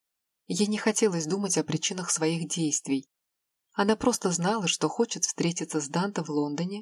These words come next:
а не в коттедже. Ведь у себя дома она была бы той же старой Конни. А здесь,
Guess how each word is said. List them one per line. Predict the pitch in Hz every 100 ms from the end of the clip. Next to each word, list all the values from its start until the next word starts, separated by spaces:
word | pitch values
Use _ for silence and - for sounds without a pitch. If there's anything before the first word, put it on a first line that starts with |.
| -
а | 185
не | 190
в | 185
коттедже. | 185 180 147 - - 135 _ _ _ _ _ _ _ _
Ведь | 190 196 220
у |
себя | - 202 214
дома | 190 226 233 160
она | 156 160
была | 156 160
бы | 151 160
той | - 170 214
же | 196 147
старой | - 160 175
Конни. | 175 180 156 139 135 _ _ _ _
А | - 156
здесь, | 139 143 214 -